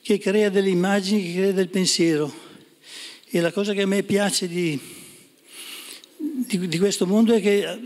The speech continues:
a volte, non, non spesso, ma a volte ci troviamo là dove nascono le idee.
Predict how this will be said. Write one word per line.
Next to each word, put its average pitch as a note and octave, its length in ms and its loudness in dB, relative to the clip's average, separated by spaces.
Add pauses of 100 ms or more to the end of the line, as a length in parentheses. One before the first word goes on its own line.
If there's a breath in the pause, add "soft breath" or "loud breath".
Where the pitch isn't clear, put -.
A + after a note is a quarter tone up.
(120)
a E3 100 -2
volte, G3 580 2 (480 loud breath)
non, E3+ 320 0
non E3+ 180 2
spesso, E3+ 400 0
ma D3 80 4
a D#3 40 -4
volte E3+ 460 -2 (400 loud breath)
ci - 180 -6
troviamo G3 360 2
là G3 160 4
dove F#3+ 200 2
nascono F#3 360 0
le F3 80 4
idee. D3 500 2